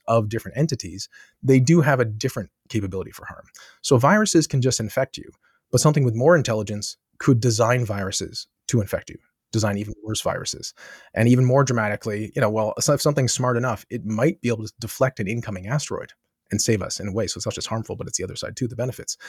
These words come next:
So I think, uh, intelligence is a factor, and in some cases it becomes a very significant factor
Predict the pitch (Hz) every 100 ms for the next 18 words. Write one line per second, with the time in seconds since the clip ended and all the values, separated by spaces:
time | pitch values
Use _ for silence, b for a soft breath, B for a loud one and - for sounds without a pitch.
0 | B - 151 151 233 240 - 135 123 123
1 | 147 139 131 - - 107 - - - 120
2 | 156 - - 107 107 139 139 117 107 110
3 | - 110 98 110 104 101 - 104 113 107
4 | - 104 120 - 98 - - - -